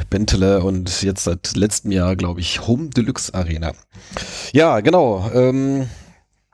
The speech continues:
nachdem wir dann von unserer geplanten Dreier-Autobesatzung dann nur noch zwei waren, haben wir uns dann kurzfristig entschieden, ähm, noch in den... Äh, vom Verein organisierten Bus, äh, einzusch-, äh, einzuhüpfen und einzubuchen.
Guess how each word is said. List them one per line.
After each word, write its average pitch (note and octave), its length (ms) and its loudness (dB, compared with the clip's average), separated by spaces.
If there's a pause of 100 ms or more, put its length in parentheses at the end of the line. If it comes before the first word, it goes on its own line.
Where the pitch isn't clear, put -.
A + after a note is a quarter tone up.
(280)
nachdem C#3 320 2
wir C#3 60 4
dann B2+ 200 2
von B2 180 -2
unserer B2 240 0
geplanten A#2 440 0
Dreier-Autobesatzung C#3 1200 0
dann B2+ 120 2
nur B2 120 0
noch A2+ 140 -2
zwei G#2+ 380 0
waren, C3+ 280 2
haben B2 80 0
wir B2 60 0
uns A#2+ 100 -2
dann A#2+ 100 0
kurzfristig - 540 -2
entschieden, C3 680 0
ähm, A2+ 460 2
noch A#2+ 280 0
in A2+ 220 0
den... G2+ 520 0 (360)
Äh, G2 880 -2 (420)
vom A2 280 -2
Verein A2+ 320 0
organisierten A2 480 2
Bus, - 400 -2
äh, G#2+ 280 2
einzusch-, A2+ 580 -6 (160)
äh, G2+ 680 -6
einzuhüpfen A#2 560 -6
und - 260 -10
einzubuchen. A#2+ 560 -8